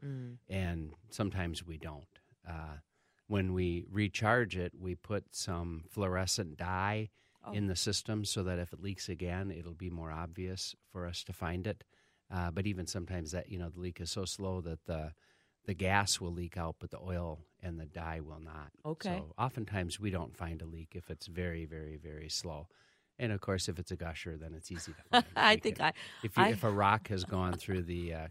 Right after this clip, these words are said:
Speaker 2: condenser in front of your radiator, then we'll, we'll find that right away.
Speaker 1: I think I had that years ago. I had a car that water was on, uh, the moist-, you know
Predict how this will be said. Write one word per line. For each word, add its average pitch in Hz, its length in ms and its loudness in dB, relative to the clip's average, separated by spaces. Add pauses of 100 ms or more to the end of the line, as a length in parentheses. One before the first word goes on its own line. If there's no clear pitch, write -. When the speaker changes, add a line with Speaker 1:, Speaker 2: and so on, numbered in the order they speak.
Speaker 2:
condenser 95 560 0
in 87 160 -2
front 92 220 0
of 78 100 -4
your 85 120 -2
radiator, 82 500 -2
then 85 240 -4
we'll, 87 180 -4 (160)
we'll 95 120 -6
find 87 280 -4
that 80 140 -6
right 78 160 -10
away. - 280 -12 (340)
Speaker 1:
I 165 80 -2
think 151 240 0
I 135 80 6
had 135 220 4
that 123 120 0
years 131 320 2
ago. 123 120 2
I 117 60 6
had 113 100 2
a 113 40 -6
car 117 360 0
that 113 200 -2 (840)
water 135 460 6
was 117 200 -4
on, 110 260 -2
uh, 123 60 -6 (120)
the 110 300 -4
moist-, 139 460 2
you 135 60 -4
know 113 200 -4